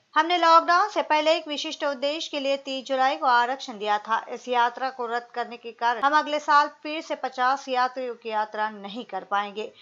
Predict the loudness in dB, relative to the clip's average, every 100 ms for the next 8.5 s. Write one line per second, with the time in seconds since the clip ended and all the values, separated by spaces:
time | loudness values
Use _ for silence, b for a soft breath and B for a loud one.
0 | b -8 -6 -6 -8 -6 -2 0 -2 -6
1 | -8 -10 -6 -2 0 -2 -2 -2 -2 -6
2 | -6 -8 B B -2 2 2 0 -4 -4
3 | -4 -8 -6 -4 -2 -4 -6 -6 -2 0
4 | 2 2 0 -4 b -2 -2 -2 2 4
5 | 4 2 -4 -2 -2 -2 -6 -12 b b
6 | b 2 4 6 6 6 4 2 -4 -2
7 | -6 -8 -4 -2 0 -2 -4 -4 -4 0
8 | 0 0 -6 -10